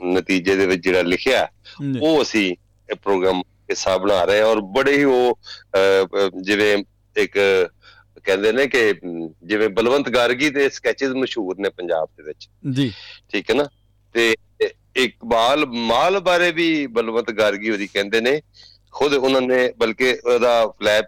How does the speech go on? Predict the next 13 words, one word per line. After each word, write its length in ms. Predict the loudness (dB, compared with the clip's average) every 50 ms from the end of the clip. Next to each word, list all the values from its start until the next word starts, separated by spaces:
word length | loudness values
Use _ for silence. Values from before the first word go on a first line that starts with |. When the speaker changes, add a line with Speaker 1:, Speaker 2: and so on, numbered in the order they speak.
| -6 _ -10
Speaker 1:
ਤੇ 60 | -6
ਲਿਖਿਆ 320 | -6 -6 -2 0 0 0
ਕਿ 120 | 0 -2 -4
"ਇਕਬਾਲ 460 | -4 -4 -4 0 0 2 2 0 0
ਮਾਲ 320 | 0 0 2 2 2 0
ਅੰਦਰ 340 | -2 0 0 -2 -2 -2 -4 _ _ _ _ _ _ _ _ -20 -20 -20 _ _ -12
ਸਾਹਿਤ 680 | -10 -4 -2 0 2 2 2 2 2 0 0 0 -6
ਤੇ 260 | -6 -2 0 0 0
ਸੰਗੀਤ 640 | 0 -4 -8 -8 -6 -6 -4 -4 -2 -2 -2 -2 -4 -8
ਕਲਾ 360 | _ -2 0 2 2 2 0
ਦੀ 180 | 0 -4 -6
ਡੂੰਘੀ 540 | -6 -8 _ -4 0 0 0 0 0 0 -2
ਸੂਝ, 440 | -2 -2 -6 -4 -2 -2 -2 -2